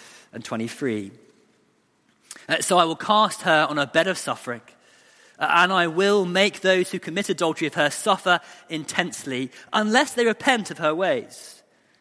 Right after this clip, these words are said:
Uh, I will strike her children dead." A-, and just by children there, it's meaning those who follow the teaching, the kind of the, the following of the teaching, the children in that way. "Then the churches will know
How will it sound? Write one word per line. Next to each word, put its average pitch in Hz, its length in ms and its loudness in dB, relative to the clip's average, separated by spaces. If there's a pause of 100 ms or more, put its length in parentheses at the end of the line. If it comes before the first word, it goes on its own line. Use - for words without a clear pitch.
(380)
Uh, - 60 -10
I 165 180 -2
will 160 140 0
strike 165 440 2
her 147 120 -4
children 139 460 -8
dead." 131 320 0
A-, - 360 -12
and 143 140 -10
just - 240 -12
by 139 140 0
children 156 380 -4
there, 120 260 -2 (480)
it's 151 200 -10
meaning 147 220 -4
those 151 240 0
who 143 100 -8
follow 127 600 -4
the 113 120 -10
teaching, 107 520 -12 (540)
the 113 80 -18
kind 113 180 -12
of 104 120 -14
the, 110 100 -12
the - 40 -20 (200)
following 113 260 -8
of 101 80 -14
the 104 40 -10
teaching, 117 340 -10
the 107 60 -14
children 113 380 -8
in 104 80 -10
that 113 180 -6
way. 95 180 -16 (1500)
"Then 127 100 -6
the 127 80 -6
churches 165 520 -2
will 147 120 -6
know 110 400 -6